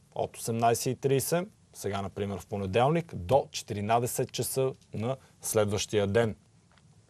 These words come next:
Победителите в всяко издание на предаването печелят място в листата на партия Атака за евроизборите и ще бъде обявен в началото на всеки следващ епизод. Финалната наредба на листата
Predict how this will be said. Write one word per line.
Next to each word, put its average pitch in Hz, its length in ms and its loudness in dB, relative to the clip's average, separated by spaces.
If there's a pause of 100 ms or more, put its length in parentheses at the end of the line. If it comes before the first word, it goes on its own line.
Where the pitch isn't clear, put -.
(400)
Победителите 143 880 4
в 156 180 8 (560)
всяко 160 500 6 (180)
издание 123 540 2
на 113 280 -2 (720)
предаването 139 640 6
печелят 131 600 2
място 131 420 2
в - 120 -6
листата 127 340 -2
на 110 80 0
партия 117 320 2
Атака 120 340 2
за 95 280 2
евроизборите 135 840 4 (120)
и 170 180 2 (220)
ще - 200 -4
бъде 113 260 4
обявен 107 380 2
в - 80 -10
началото 113 500 2
на 90 60 -6
всеки 131 320 0
следващ 101 400 0
епизод. 101 460 0 (420)
Финалната 170 600 8
наредба 127 360 2
на 113 140 -2
листата 147 560 0